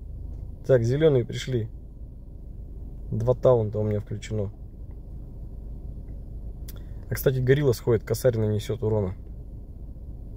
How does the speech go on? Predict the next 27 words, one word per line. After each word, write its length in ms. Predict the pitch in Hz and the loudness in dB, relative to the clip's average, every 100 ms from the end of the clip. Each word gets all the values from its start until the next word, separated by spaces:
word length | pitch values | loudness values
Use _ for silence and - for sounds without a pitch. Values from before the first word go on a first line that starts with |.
| - - - - - - - - - | -10 -10 -10 -10 -10 -10 -10 -10 0
Ну-ка, 280 | 120 127 120 | 4 6 6
на, 160 | 120 110 | 6 6
держи, 280 | 113 117 | 4 2
вот 140 | 113 101 | 0 0
сюда 220 | 107 110 | 2 2
вот 140 | 95 | 2
бей. 340 | 98 98 87 - - - | 0 0 -2 -4 -10 -8
Не 120 | - | -6
в 80 | 101 | -4
того, 300 | - 104 98 | -2 0 0
если 200 | - - | -2 -6
че. 180 | - - - - - - - - - - - - - - - - - - - - - - - - - - - | -8 -8 -8 -10 -10 -10 -10 -12 -10 -10 -10 -10 -10 -10 -10 -10 -10 -10 -10 -12 -12 -12 -12 -12 -14 -14 -8
А 100 | 90 | -6
все, 200 | 95 123 | -2 0
зеленые 420 | 104 113 131 120 | 2 6 6 6
и 40 | 110 | 6
желтые, 360 | 123 147 110 | 6 6 4
тут 160 | 101 110 | -2 -4
все 180 | - 170 | 2 6
добили. 580 | 131 123 165 175 113 - - - - - - - - - - - - - - - - | 6 6 8 8 6 0 -10 -16 -16 -16 -16 -16 -16 -16 -16 -16 -14 -12 -12 -12 -4
Почти 320 | 110 - - | -2 -2 2
легчайше, 540 | 139 113 - 151 131 117 | 2 2 8 8 8 4
можно 240 | 120 113 | 4 4
было 240 | 113 123 117 | 4 4 4
и 80 | |
не 100 | 110 | 4
волноваться. 600 | 110 113 117 120 110 - | 4 4 6 4 4 -2